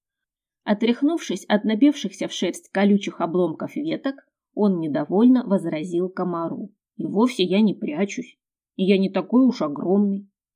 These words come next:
Для тебя комара огромный, для щенка, котёнка и бельчонка нормальный, для слона маленький, а для кита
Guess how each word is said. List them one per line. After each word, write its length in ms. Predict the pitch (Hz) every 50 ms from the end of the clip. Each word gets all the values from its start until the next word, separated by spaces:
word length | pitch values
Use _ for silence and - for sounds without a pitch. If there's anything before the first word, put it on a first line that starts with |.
| - -
Для 160 | 165 185 190
тебя 280 | 190 220 208 240 311 330
комара 440 | - - 175 151 156 - 151 -
огромный, 680 | - - - - 180 185 208 233 233 220 214 208 208 - _ _ _ _ _
для 180 | - 175 208
щенка, 420 | 202 - - 202 202 202 202 214 214
котёнка 520 | 214 208 196 196 226 220 214 196 - 208
и 60 | 202
бельчонка 680 | 190 175 220 202 208 - 294 302 311 285 - - - - _
нормальный, 800 | 185 175 170 - - 156 165 180 202 214 214 202 196 202 - _ _ _ -
для 160 | - 339 349
слона 420 | - - 370 359 175 180 202 247
маленький, 720 | 233 170 170 165 - 180 175 170 170 170 - - - - _ _ _ _ _ _
а 80 | - 180
для 160 | 165 180 202
кита 360 | 202 214 208 202 - 262 254